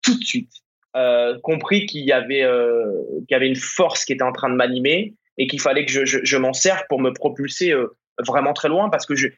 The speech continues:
j'ai tout de suite compris que, euh, face à cette situation, il y avait deux solutions. Euh, euh, soit vraiment, euh, t'effondrer et, et, et ce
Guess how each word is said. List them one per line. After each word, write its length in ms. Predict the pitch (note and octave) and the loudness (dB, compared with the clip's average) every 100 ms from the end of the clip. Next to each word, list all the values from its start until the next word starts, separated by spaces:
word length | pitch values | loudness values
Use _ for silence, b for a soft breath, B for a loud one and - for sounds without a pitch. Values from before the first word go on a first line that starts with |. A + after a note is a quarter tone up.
| - | -4
j'ai 180 | C3 F3+ | 0 0
tout 100 | A3+ | 0
de 60 | G#3+ | 0
suite 180 | B3 | -2
compris 440 | - G3 - A3 A3+ | 0 -4 -2 -2 0
que, 240 | D#3+ C3+ _ _ _ - | 0 -2 _ _ _ -2
euh, 420 | - F#2+ G2 - - - - | 0 2 0 -2 -6 -8 -2
face 180 | F#3+ | 0
à 60 | F3 | 0
cette 180 | E3+ D#3+ | 0 -4
situation, 420 | D#3 E3 D#3 G3+ | -2 0 2 2
il 60 | F#3+ | 2
y 40 | |
avait 180 | C#3 C3+ | 2 0
deux 100 | D3 | -2
solutions. 560 | - D3+ C#3+ C#3 C3 C3 _ - | -2 0 0 0 -2 -6 _ -2
Euh, 160 | B2 A#2+ - | 2 2 0
euh, 500 | B2 A#2 E2 G2+ E2 - _ | 0 2 0 -2 -4 -6 _
soit 380 | - - F3 G3+ | -2 0 2 2
vraiment, 480 | D#3 E3+ E3+ F#3 E3 | 2 0 2 2 2
euh, 100 | B2+ | 0
t'effondrer 640 | C3 C#3 C#3+ C#3 C#3 D#3+ D#3+ B2+ | -2 -6 -4 0 2 2 0 0
et, 440 | C3 A#2+ A2+ - _ - | 0 0 -2 -6 _ 0
et, 220 | C3 A#2+ | 0 2
et 40 | |
ce 100 | C3 | 0